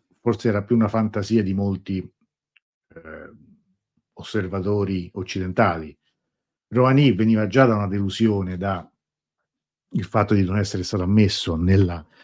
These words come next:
nelle elezioni per il Consiglio, per l'Assemblea degli Esperti, cioè quelle che sono tenute il primo marzo. Khatami non, non, non, non, non fa politica attiva oramai da, da, da,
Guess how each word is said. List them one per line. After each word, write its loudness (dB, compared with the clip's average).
nelle 2
elezioni 2
per -6
il -6
Consiglio, -4
per -4
l'Assemblea 0
degli 0
Esperti, -6
cioè -16
quelle -8
che -10
sono -8
tenute -6
il -12
primo 0
marzo. -4
Khatami -2
non, -10
non, -14
non, -12
non, -14
non 2
fa -2
politica 2
attiva 0
oramai -4
da, -8
da, -12
da, -18